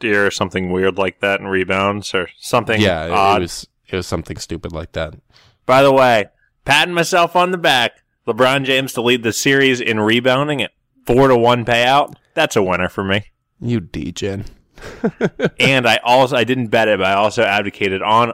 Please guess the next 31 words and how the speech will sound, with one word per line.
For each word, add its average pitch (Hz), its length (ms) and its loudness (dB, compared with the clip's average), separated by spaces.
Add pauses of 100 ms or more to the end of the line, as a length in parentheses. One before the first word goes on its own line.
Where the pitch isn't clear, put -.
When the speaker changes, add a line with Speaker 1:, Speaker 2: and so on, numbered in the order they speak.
Speaker 1:
our 123 220 2
gambling 120 460 -2
pod 90 320 -2
with 95 120 -6
Nate 101 220 -4
Jacobson 95 640 -4 (400)
that, 92 360 0
uh, 90 240 -4
Durant 95 420 -2
to 95 60 -6
lead 90 180 -2
the 87 60 -12
series 87 360 -2
in 80 80 -12
scoring 90 340 -4
at - 80 -14
plus - 220 -4
three 87 200 -4
forty. 85 420 -4 (520)
Uh, - 60 -12
Speaker 2:
Uh. 87 760 -6
Speaker 1:
so - 280 -6 (100)
that's 95 200 -4
another 87 280 -4
hit. 85 160 -6 (380)
So 98 280 0 (500)
we 110 180 -2
actually 139 260 -2
gave, 120 420 0
if 110 160 -4
there's 117 240 0